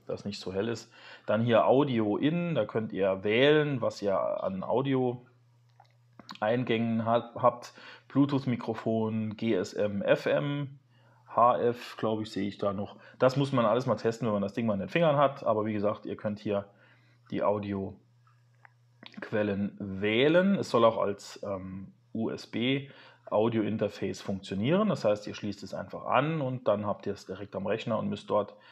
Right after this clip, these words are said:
nicht irgendwas noch dazwischen schalten, was ja mittlerweile auch kein Hexenwerk mehr sein sollte. Wenn ihr sowieso schon hier einen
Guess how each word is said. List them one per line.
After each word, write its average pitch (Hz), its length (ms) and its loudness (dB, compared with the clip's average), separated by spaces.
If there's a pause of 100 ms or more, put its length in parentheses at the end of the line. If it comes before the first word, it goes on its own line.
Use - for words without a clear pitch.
(360)
nicht - 280 -8
irgendwas 101 480 -2
noch 98 100 -2
dazwischen 95 640 -6
schalten, 98 580 0
was 101 200 -4
ja 92 80 -4
mittlerweile 98 500 -2
auch 101 220 -4
kein 101 180 -2
Hexenwerk 104 760 -2
mehr 104 140 -2
sein 107 240 2
sollte. 104 300 -2
Wenn 107 100 -2
ihr 104 80 0
sowieso 101 340 -4
schon 98 200 -6
hier 101 180 -2
einen 101 320 -6